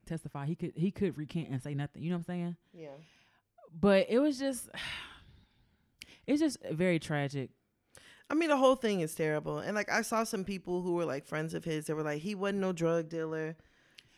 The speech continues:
Speaker 2: You know?
Speaker 1: The nigga definitely was a drug dealer.
Speaker 2: Do not.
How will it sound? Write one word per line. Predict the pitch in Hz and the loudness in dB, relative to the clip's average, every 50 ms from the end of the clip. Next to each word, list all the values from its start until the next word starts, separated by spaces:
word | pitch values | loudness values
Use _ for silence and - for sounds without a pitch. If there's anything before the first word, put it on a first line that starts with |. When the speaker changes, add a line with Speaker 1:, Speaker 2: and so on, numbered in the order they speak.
| - - - | -16 -4 2
Speaker 2:
You | 196 202 | 4 6
know? | 196 185 180 175 175 180 190 202 185 | 6 6 6 6 6 4 2 0 -2
Speaker 1:
The | 170 165 | -2 0
nigga | 165 175 185 190 156 | 0 2 0 0 0
definitely | 160 156 - 226 240 | -2 -2 2 2 2
was | 240 | 2
a | 262 | 4
drug | 226 196 160 139 | 2 2 2 2
dealer. | 120 117 113 - | 2 0 0 0
Speaker 2:
Do | 123 170 170 | 2 2 2
not. | 165 160 151 160 165 160 | 2 2 2 2 0 -2